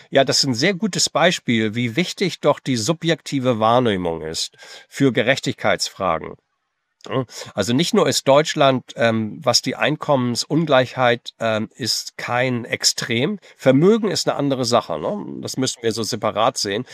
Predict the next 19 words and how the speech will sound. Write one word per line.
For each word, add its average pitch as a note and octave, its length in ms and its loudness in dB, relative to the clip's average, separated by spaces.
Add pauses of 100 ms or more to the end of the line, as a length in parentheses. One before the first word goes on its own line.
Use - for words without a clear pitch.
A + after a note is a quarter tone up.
(200)
Aber, A#2 280 4 (160)
äh, - 220 -14
wenn's C3+ 280 0
um A#2+ 100 0
die A#2 120 -2
Einkommensungleichheit D3+ 1300 0
geht, C#3+ 340 -4 (420)
ähm, A#2+ 380 2 (100)
die B2+ 420 -2
ist, - 440 -6
äh, G#2+ 520 2
seit A2 360 -2
zweitausendzehn C3 1300 2
sogar A#2 240 0
leicht A#2+ 580 2
gesunken. B2+ 680 -4 (480)
Ne, A#2+ 80 -6
also A2+ 260 -2
wir A2+ 60 -12